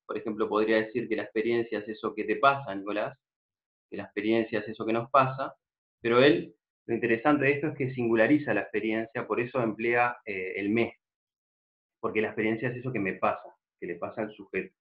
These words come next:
Bien, eh,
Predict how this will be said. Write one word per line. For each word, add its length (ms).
Bien, 500
eh, 600